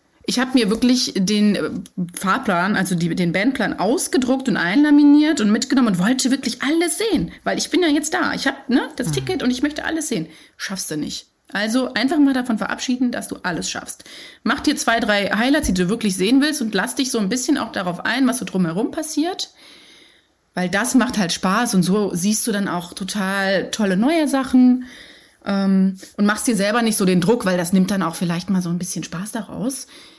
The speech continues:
Speaker 1: Äh, und auch sehr wichtig, immer an den Getränken riechen. Klingt doof, ist aber schon passiert, dass Menschen den, äh, unser Wasser durch Pipi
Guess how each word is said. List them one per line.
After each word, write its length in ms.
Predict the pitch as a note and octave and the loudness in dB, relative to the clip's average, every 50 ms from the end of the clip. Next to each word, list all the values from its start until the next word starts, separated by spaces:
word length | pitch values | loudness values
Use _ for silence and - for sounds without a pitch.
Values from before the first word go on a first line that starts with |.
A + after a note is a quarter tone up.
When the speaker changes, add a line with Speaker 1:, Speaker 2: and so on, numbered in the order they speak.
| _ _ _ | _ _ _
Speaker 1:
Äh, 180 | G3 F#3+ F#3 | -6 -6 -2
und 240 | - G#3 G#3 F#3 - - _ _ _ _ _ _ _ _ | -2 -2 -4 -4 -6 -14 _ _ _ _ _ _ _ _
auch 320 | G3+ G#3 A#3 A#3+ A#3+ - - - _ | -2 0 0 -2 -2 -6 -12 -10 _
sehr 380 | - G3 F#3 G#3 A#3+ C#4+ D4 | -2 0 0 0 0 2 2
wichtig, 560 | B3 C#4+ C#4+ C#4+ - D#4+ E4+ F#4 - - - - _ _ _ _ _ _ _ _ _ _ _ _ | 2 2 2 2 0 0 0 0 -4 -6 -10 -10 _ _ _ _ _ _ _ _ _ _ _ _
immer 340 | A3 A#3+ B3+ C#4 C#4 C4+ - | 2 4 4 4 4 2 0
an 160 | - G#3+ G#3+ | 0 2 2
den 140 | G#3+ G#3+ G#3+ | 2 2 0
Getränken 560 | G3+ G3 F#3+ - - E3 F3+ - - - E3+ | 0 -2 -6 -4 -4 -2 -2 -2 -2 -4 -4
riechen. 560 | E3+ - - - - - - - - - - _ _ _ _ _ _ _ _ _ _ _ _ | -4 -4 -6 -6 -6 -8 -8 -8 -8 -10 -12 _ _ _ _ _ _ _ _ _ _ _ _
Klingt 380 | - G#3+ G#3+ A#3 C#4+ D4 D4 | -4 -2 0 0 0 0 0
doof, 480 | - G3+ A3 B3+ D#4+ G4+ A4+ - - - - - - - - - - - _ _ | -2 -2 0 0 -2 -2 -4 -8 -12 -12 -14 -20 -20 -20 -20 -20 -20 -20 _ _
ist 360 | - G3 C#4+ D#4 - - - | -2 -2 -2 -2 -2 -2 -2
aber 240 | C#4+ D4+ E4 D#4 D#4+ | 0 0 0 0 2
schon 200 | - D4 C#4+ C#4+ | 2 2 2 4
passiert, 580 | D4 C#4 B3 B3 - - C4+ D4+ F#4 E4+ C#4+ | 4 2 0 2 2 2 2 4 2 0 -2
dass 180 | D4+ B3+ B3 B3+ | -2 -2 2 4
Menschen 600 | C4 B3+ C4 C#4+ E4 F#4 - - D4 C#4 C4+ C4 | 4 4 4 4 2 2 0 2 4 4 4 4
den, 720 | A#3+ A#3+ A3 A3 A3 A3+ A3+ A3 G#3+ A3 A3 A3+ G#3+ G#3+ G#3 | 2 0 -2 -2 0 0 -2 -2 -2 -2 -2 -2 -2 -2 -2
äh, 260 | - - G#3 G#3 G#3 - | -2 -2 -2 -2 -2 0
unser 340 | A3+ A3 G#3 G#3+ G#3+ F#3+ | 0 0 0 0 -2 -2
Wasser 420 | F3+ G3 A#3 C#4+ - - F4+ F4+ E4+ | -2 -2 -2 -4 -4 -4 -2 0 0
durch 300 | B3+ A3 A3 A3+ A3+ - - | 0 0 0 -2 -4 -6 -4
Pipi 260 | - B3+ C#4 - F#4 | -2 -2 -2 0 -2